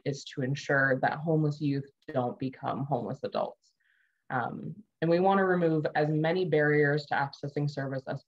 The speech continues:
possible. So I serve the entire K F L N A area, and I'm able to meet families when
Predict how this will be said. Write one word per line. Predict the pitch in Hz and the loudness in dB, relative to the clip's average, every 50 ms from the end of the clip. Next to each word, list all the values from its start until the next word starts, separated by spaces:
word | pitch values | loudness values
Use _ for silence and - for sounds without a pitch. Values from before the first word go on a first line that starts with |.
| _ - | _ -2
possible. | 131 139 147 - - - 127 117 117 120 143 - - | -2 -2 -2 -6 -8 -6 -4 -4 -4 -4 -6 -8 -4
So | - 131 127 - | 0 0 0 2
I | - 139 147 156 | 2 2 2 2
serve | 156 - - 156 156 156 147 151 | 0 0 2 4 4 4 4 2
the | 151 143 | 0 0
entire | 147 147 143 - - 143 147 151 165 190 190 - - | 0 0 -2 -2 0 2 4 4 2 2 0 -4 -2
K | 151 147 151 | 0 0 0
F | 156 - | 2 2
L | 147 147 151 156 | 4 4 4 4
N | 156 156 | 2 2
A | 156 | 0
area, | 147 - 143 143 131 131 131 131 127 120 139 156 - _ _ _ _ _ _ _ _ _ - | 0 2 0 0 2 2 2 4 4 4 2 0 -2 _ _ _ _ _ _ _ _ _ -2
and | 160 165 160 165 165 | 0 2 2 2 4
I'm | 165 | 4
able | 165 160 160 165 160 156 | 4 4 6 4 4 4
to | 156 - 156 | 2 0 2
meet | 151 151 151 147 143 143 - - | 4 4 4 4 2 -2 -2 0
families | 156 147 143 147 143 143 143 139 - 131 135 | 0 2 2 4 2 2 0 -2 -6 -12 -4
when | 139 151 165 180 185 196 196 196 196 214 | 0 2 2 4 4 4 4 4 2 0